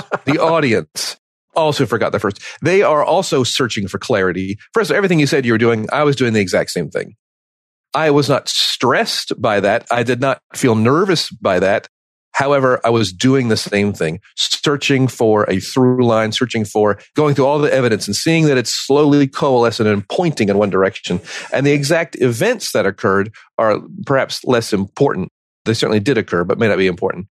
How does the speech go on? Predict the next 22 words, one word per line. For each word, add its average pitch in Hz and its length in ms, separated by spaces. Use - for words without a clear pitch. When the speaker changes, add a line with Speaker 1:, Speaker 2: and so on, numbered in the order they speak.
Speaker 2:
But 147 160
yeah, 120 140
the, 139 100
the 143 120
audience, 139 480
they 139 160
will 123 140
also 110 260
forget 92 520
and 104 120
not 104 180
care. 95 340
And 104 80
they 123 100
will 113 260
love 117 220
witnessing 101 520
that 92 220
thing 98 180
coalesce 101 800
into 131 300
something. 92 480